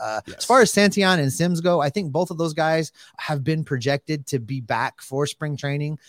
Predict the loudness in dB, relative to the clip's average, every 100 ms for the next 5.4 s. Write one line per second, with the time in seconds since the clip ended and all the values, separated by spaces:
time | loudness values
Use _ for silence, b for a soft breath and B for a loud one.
0 | b -2 0 0 0 -2 0 0 0 -4
1 | -4 -4 -2 -4 -2 -4 -4 -6 -2 -2
2 | -2 -2 -6 -10 _ -12 -4 -4 -4 -8
3 | -12 -6 -4 -4 -6 -20 b b b -4
4 | -2 -4 -2 -4 -4 -6 -6 -4 -2 -2
5 | -4 _ -20